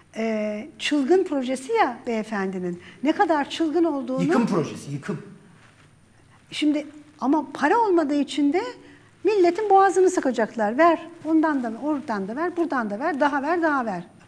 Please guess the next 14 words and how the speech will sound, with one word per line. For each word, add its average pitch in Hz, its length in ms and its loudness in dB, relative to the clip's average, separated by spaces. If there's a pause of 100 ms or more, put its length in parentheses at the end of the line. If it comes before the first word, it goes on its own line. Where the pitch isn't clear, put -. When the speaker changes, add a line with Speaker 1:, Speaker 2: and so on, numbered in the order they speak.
(260)
Speaker 1:
Öyle 262 220 2
mi? 415 160 -4 (400)
Speaker 2:
Deli 185 340 0
dumbul 226 480 -2
projeleri 160 500 -2
diyorduk 139 240 -6
zaten. 156 340 -2 (260)
Speaker 1:
Doğru. 269 160 2
Speaker 2:
Şehir 302 200 4
hastaneleri, 147 520 0 (640)
Osman 170 400 -6
Gazi 156 340 -2
Köprüsü, 151 640 -10 (420)
efendim, 151 460 -6